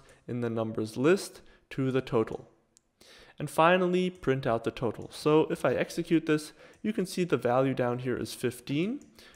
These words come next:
in the console output, and that is exactly the sum of the numbers in the list. So that's great, but there is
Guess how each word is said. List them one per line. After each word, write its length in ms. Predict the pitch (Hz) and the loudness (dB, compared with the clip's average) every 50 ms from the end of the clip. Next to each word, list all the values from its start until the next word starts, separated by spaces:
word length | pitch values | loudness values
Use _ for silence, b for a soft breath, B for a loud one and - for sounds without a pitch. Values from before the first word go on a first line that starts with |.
| B B | B B
in 180 | - - 165 170 | -6 -4 -4 -4
the 60 | 170 | -2
console 480 | - - 165 170 165 165 175 165 165 | 0 0 0 0 2 2 2 2 4
output, 440 | 170 165 165 165 - 190 180 160 - - - - B B B B B B B | 4 2 2 0 2 2 2 2 0 -6 -16 -20 B B B B B B B
and 80 | - 165 | 2 2
that 100 | 196 214 | 4 4
is 140 | 196 180 165 | 4 4 2
exactly 480 | 147 127 127 123 131 131 - - 135 | 2 4 4 2 2 2 -2 -4 -4
the 180 | 127 117 120 123 | -4 -4 -6 -6
sum 540 | 123 - - - 117 117 120 123 123 120 - - | -6 -6 -4 0 0 0 0 -2 -4 -8 -8 -4
of 400 | 113 113 113 113 113 113 - - - | 0 0 0 0 -2 -4 -10 -16 -14
the 260 | - 113 113 113 - - | -10 -8 -6 -6 -6 -8
numbers 560 | 117 117 117 123 131 131 120 127 123 117 - | -6 -4 -2 -2 -2 0 2 2 2 2 0
in 120 | 120 113 120 | -2 -2 0
the 80 | 127 | 0
list. 380 | 143 165 143 - - - - - - _ _ B B B B B B B B | 2 2 2 0 -2 -12 -16 -20 -20 _ _ B B B B B B B B
So 160 | - - 180 185 | -4 2 6 6
that's 220 | 220 311 - - | 6 6 4 0
great, 340 | - 127 123 120 143 - - - - - b b b b b b _ | 2 4 4 6 4 2 0 -8 -12 -12 b b b b b b _
but 420 | - 175 180 - - - - 165 160 | 6 6 6 6 4 -6 -10 -4 0
there 160 | 180 185 185 | 0 2 0
is 360 | 185 - - 226 254 247 - | 0 2 2 2 2 0 -4